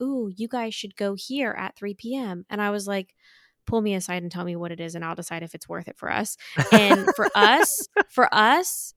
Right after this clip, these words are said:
Speaker 1: it wasn't worth going to because
Speaker 2: Okay.
Speaker 1: we had a conflict. I think for us at the same time, we had lightsaber training.
Speaker 2: Mm-hmm.
Speaker 1: And I was like, "When I think about these two things, one of them is more valuable than the other." And for us, lightsaber training was more valuable.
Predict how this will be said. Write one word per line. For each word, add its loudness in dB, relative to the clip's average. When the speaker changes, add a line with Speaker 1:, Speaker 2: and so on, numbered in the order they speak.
Speaker 1:
it 2
wasn't 0
worth -4
going -2
to -8
because 2
Speaker 2:
Okay. 0
Speaker 1:
we -4
had -4
a -8
conflict. -8
I -10
think -10
for -12
us -6
at -14
the -10
same -8
time, -10
we -8
had -10
lightsaber -6
training. -6
Speaker 2:
Mm-hmm. -10
Speaker 1:
And 0
I 0
was -4
like, 0
"When -2
I 0
think -8
about -4
these -8
two -8
things, -6
one 0
of 2
them 0
is -4
more -2
valuable -2
than -2
the -2
other." -2
And -6
for -6
us, -4
lightsaber -6
training -10
was -12
more -10
valuable. -14